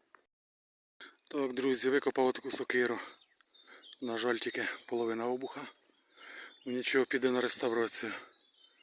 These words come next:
Сокира була, бачите, столярна, шестисате, лезо тоненьке.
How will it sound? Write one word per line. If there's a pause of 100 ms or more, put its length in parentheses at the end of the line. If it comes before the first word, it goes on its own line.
(760)
Сокира
була,
бачите, (1900)
столярна, (100)
шестисате, (880)
лезо
тоненьке.